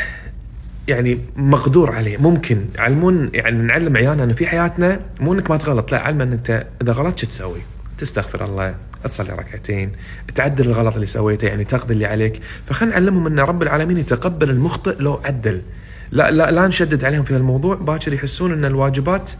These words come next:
الدينية تكليف ثقيل و-، لا، نحببهم فيه ونعلمهم لو أخطأ شنو ممكن يسوي. وعسى الله يصلحهم يا رب. عسى الله يرحمه ويغفر له ويرفع درجته وجميع موتى المسلمين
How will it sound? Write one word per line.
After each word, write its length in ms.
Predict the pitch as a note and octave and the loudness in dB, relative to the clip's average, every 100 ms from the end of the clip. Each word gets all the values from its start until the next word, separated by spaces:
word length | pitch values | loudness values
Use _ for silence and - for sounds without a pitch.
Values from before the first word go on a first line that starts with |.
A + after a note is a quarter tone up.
| - - - - | -14 -16 -16 -8
الدينية 540 | A#2+ A#2+ C#3+ F3+ F#3 F3 | -6 0 0 2 2 2
تكليف 420 | - - F3+ F#3 | 0 -2 0 -2
ثقيل 340 | C#3 C#3+ G3 | -2 0 0
و-، 340 | E3+ C3 F#2 D#2 C2 - - | 0 0 -2 -4 -4 -6 -6
لا، 280 | E3+ F3+ - - - - - - | -2 -2 -2 -14 -16 -14 -14 -12
نحببهم 480 | - C3 C3+ F3+ F#3 | -4 0 2 2 0
فيه 220 | G#3+ A#3+ - - - - - | 0 -4 -4 -16 -16 -10 -2
ونعلمهم 400 | A#2+ E3 F#3+ F3+ | 0 2 2 4
لو 100 | A3+ | 2
أخطأ 320 | D3+ - - | 2 -2 -2
شنو 180 | D#3+ B2 | 0 0
ممكن 200 | A2+ G2 | 0 -4
يسوي. 400 | - G#2 - - - - - | -4 -8 -8 -12 -14 -14 -8
وعسى 200 | D3 D#3+ | -6 -2
الله 100 | D3 | 0
يصلحهم 340 | A#2+ A#2 - - | 0 -4 -8 -10
يا 60 | - | -12
رب. 80 | - - - - - - - | -16 -18 -20 -18 -18 -12 -6
عسى 180 | - C#3 | 0 4
الله 180 | C#3 | 6
يرحمه 320 | C3 A#2+ A#2+ A2 | 4 2 2 4
ويغفر 380 | G#2 - A#2+ | 2 0 0
له 120 | A2 G#2 | 4 4
ويرفع 280 | A2 A2+ | 2 2
درجته 640 | G#2 A2+ A2+ A2 - G2+ G2 | 2 2 2 0 0 2 2
وجميع 720 | G2+ A2+ A#2 C3 C3 B2+ A#2 | 0 4 4 4 2 2 2
موتى 340 | A2+ A#2 A#2 G#2+ | 2 0 0 0
المسلمين 640 | G#2 G2 - F#2+ G2 F#2+ | 0 -4 -6 -6 -6 -6